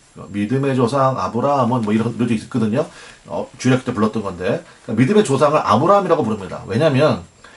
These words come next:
창세기 십오 장 삼 절 때문이에요. 아브라함이 하나님의 말씀을 듣고 "네 자손이 하늘의 별처럼 바다의 모래처럼 많을 것이다" 라는 그 말씀을 듣고, 그때 아브라함의 자식이 없었거든요.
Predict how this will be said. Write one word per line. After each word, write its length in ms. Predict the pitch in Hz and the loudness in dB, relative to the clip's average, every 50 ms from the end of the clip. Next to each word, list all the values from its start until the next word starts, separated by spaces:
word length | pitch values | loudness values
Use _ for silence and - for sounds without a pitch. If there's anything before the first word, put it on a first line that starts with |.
| - - - _ | -20 -20 -20 _
창세기 480 | - - - 214 247 220 240 240 226 220 | -4 0 0 2 4 4 4 4 4 2
십오 260 | - - 247 240 269 | 2 0 0 0 2
장 120 | 247 233 | 2 0
삼 200 | 220 - 233 262 | 2 0 0 0
절 140 | 262 269 254 | 0 0 0
때문이에요. 640 | 254 214 156 127 113 104 90 85 104 113 98 87 - _ _ _ _ - - - - - - - _ _ | 0 0 0 0 -2 -4 -4 -6 -6 -8 -8 -10 -14 _ _ _ _ -20 -20 -20 -20 -20 -20 -20 _ _
아브라함이 960 | - - 107 123 170 202 214 220 208 208 214 214 220 220 226 247 240 226 - _ _ _ | 0 2 2 4 4 6 6 8 8 6 6 4 4 2 2 2 0 -4 -10 _ _ _
하나님의 460 | - - 220 208 214 214 214 208 196 | -12 -4 2 4 4 4 4 2 2
말씀을 500 | 147 110 113 123 - - 160 151 147 143 | 2 2 0 0 -2 -4 -4 -2 -2 -2
듣고 380 | 139 117 107 - - 123 113 95 | -2 -4 -8 -4 -2 -2 -2 0
"네 100 | 95 127 127 | 2 0 0
자손이 260 | 107 104 113 113 117 | 0 0 -2 -2 -2
하늘의 320 | 117 127 139 135 123 117 | -4 -4 -2 -2 -2 -2
별처럼 400 | 110 104 95 90 - 104 104 98 | -2 -4 -8 -8 -6 -6 -6 -4
바다의 260 | - 92 98 110 110 104 | -4 -4 -2 -2 -2 -2
모래처럼 360 | 92 104 107 107 117 104 101 | -2 -2 -2 -2 -4 -4 -4
많을 220 | 90 92 107 110 110 | -2 -2 -2 -4 -4
것이다" 400 | 107 104 - - 95 85 - - - - - - - - - | -6 -8 -6 -6 -6 -8 -8 -10 -18 -20 -20 -20 -20 -10 -2
라는 300 | - 120 147 170 180 139 | 0 0 2 2 0 0
그 120 | - 151 | 0 0
말씀을 440 | 156 139 113 113 110 - 143 139 131 | 2 4 2 2 2 0 -2 -2 -2
듣고, 240 | 123 107 - - 107 | -2 -4 -4 -4 -6
그때 160 | - 123 123 | -2 0 2
아브라함의 420 | - 95 101 120 127 127 127 135 131 | 2 2 2 4 4 4 2 2 -2
자식이 300 | - - - - 120 120 | -4 -6 -6 -4 -2 -2
없었거든요. 720 | 104 - 139 131 - 135 113 92 92 104 120 120 98 - | -2 -2 -4 -4 -4 -6 -6 -4 -2 0 2 2 0 0